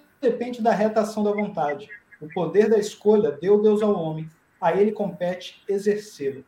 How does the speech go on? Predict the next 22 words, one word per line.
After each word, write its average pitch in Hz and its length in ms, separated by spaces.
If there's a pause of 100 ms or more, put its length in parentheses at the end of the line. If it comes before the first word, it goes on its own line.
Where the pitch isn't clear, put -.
(120)
E 214 80
aí 220 100
ela 220 160
diz 208 140
assim, 165 340 (640)
"Não 262 340
podeis 233 400
mudar 208 560 (640)
o 226 120
vosso 190 340
coração, 165 640 (540)
não 302 200
podeis 214 360
por 208 260
vós 214 300
mesmo 208 500
consagrar 233 760 (120)
a 180 60
Deus 226 300
as 180 240
vossas 226 560
afeições 214 960